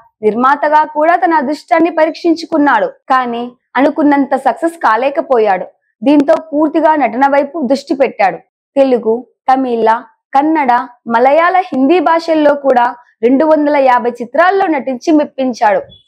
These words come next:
రామిరెడ్డి సినీ కెరీర్ మంచి ఫామ్ లో ఉండగానే కిడ్నీ సంబంధిత వ్యాధిని బారిన పడ్డాడు. దీంతో క్రమంగా సినిమాలు చేయటం తగ్గించాడు. ఇంటికే పరిమితమయ్యాడు. ఈ వ్యాధితో మృత్యు అంచుల దాకా వెళ్లి వచ్చాడు.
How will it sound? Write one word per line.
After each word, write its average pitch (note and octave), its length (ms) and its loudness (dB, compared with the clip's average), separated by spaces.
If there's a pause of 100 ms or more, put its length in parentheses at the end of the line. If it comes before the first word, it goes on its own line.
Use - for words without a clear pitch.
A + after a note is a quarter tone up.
(120)
రామిరెడ్డి E4+ 500 0
సినీ E4 380 2
కెరీర్ D#4 340 0
మంచి B3+ 420 0
ఫామ్ C4+ 340 0
లో F4+ 120 2
ఉండగానే C#4 720 -2 (320)
కిడ్నీ F#4 300 2
సంబంధిత E4 520 0
వ్యాధిని B3+ 420 0
బారిన A#3 340 0
పడ్డాడు. F#3+ 460 -2 (240)
దీంతో C#4+ 360 2
క్రమంగా C#4+ 540 0
సినిమాలు C#4+ 460 0 (120)
చేయటం E4+ 340 0
తగ్గించాడు. C#4 600 0 (420)
ఇంటికే C#4+ 420 2
పరిమితమయ్యాడు. D4 840 0 (320)
ఈ F4 180 4
వ్యాధితో D4 640 0 (220)
మృత్యు D4 420 2
అంచుల E4 460 0
దాకా E4+ 420 0
వెళ్లి D#4 280 0
వచ్చాడు. A#3 460 0